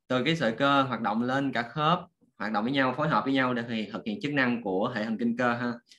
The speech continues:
Và thông qua cái việc thực hành liên tục,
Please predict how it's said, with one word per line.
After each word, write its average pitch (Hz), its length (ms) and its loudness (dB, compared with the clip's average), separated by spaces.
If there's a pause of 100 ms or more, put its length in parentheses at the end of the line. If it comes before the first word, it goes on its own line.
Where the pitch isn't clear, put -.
(720)
Và 123 300 4 (100)
thông 156 340 2
qua 151 120 6
cái 175 80 6
việc 120 340 2 (240)
thực - 200 -4
hành 120 360 4
liên 139 200 0
tục, 117 260 -2